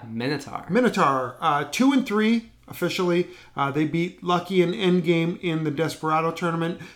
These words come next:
Speaker 2: They lost to Black Dragon and Desperado. They also lost to Whiplash and Gigabyte, two teams that we just saw lose.
Speaker 1: Yeah.
Speaker 2: So that <laughs> does not help their case.
Speaker 1: No, and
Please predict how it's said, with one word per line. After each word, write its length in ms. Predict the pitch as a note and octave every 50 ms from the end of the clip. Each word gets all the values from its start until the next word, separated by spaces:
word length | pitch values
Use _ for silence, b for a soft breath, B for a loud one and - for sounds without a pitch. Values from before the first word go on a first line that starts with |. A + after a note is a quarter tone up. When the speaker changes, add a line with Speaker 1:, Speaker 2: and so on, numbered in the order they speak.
| B -
Speaker 2:
They 120 | D3+ D3+
lost 440 | C#3 C#3 D3 D#3 F3 F#3+ F#3 - -
to 60 | F#3
Black 340 | - D#3+ D#3+ D#3 D#3 D#3 -
Dragon 380 | F3+ D#3+ E3 E3+ E3+ E3+ D#3+
and 180 | E3 D#3+ D#3+ D#3
Desperado. 640 | F3 F3 E3 E3 - - E3+ E3 D#3+ D#3+ D#3+ E3 -
They 140 | E3+ E3 E3
also 300 | E3 D#3+ E3 E3 - F#3+
lost 320 | F3+ E3 D3+ D3+ D3+ D3+ -
to 60 | D#3
Whiplash 580 | D3+ D3 D#3 D3+ D3+ C#3+ C#3+ D3 D3 C3+ - B B B B B
and 260 | - C#3 C#3 C3+ C3 -
Gigabyte, 640 | - F#3 F#3 G3 B3+ A3+ D4 D4+ D#4 D4+ D4+ - - _ _ _ - - - - - - - _ _ _ _ _ _ _ _ - -
two 220 | - F#3+ A3+ B3
teams 380 | - - F3+ F3 E3+ F#3 F3 F3+
that 100 | F3+ D#3+
we 180 | D3+ D3 D3
just 320 | C3+ A#2+ C#3 C#3+ C#3+ - -
saw 180 | C#3 B2+ B2+ C#3+
lose. 600 | D#3 E3+ G#3 A#3 - A2 G#2+ - - - b b b b b b b b b _
Speaker 1:
Yeah. 400 | - A2+ A2+ A2+ C3 C#3+ C#3 B2+ - - -
Speaker 2:
So 280 | - B2+ - - D#3+
that 300 | D3 D#3+ F3 A3 - F3+
<laughs> 0 |
does 240 | E3 E3 E3+ E3 D#3
not 240 | D#3 D#3 D#3 - D3
help 220 | C#3+ D#3 D#3 -
their 120 | D#3+ D#3+ D#3
case. 540 | - F#3 F#3+ E3 B2 A#2+ - - - - -
Speaker 1:
No, 460 | C#3+ C#3 C3+ B2 A#2+ A2+ A2 A2 B2+ - -
and 360 | D3 D3 C#3+ C#3+ C3+ C3+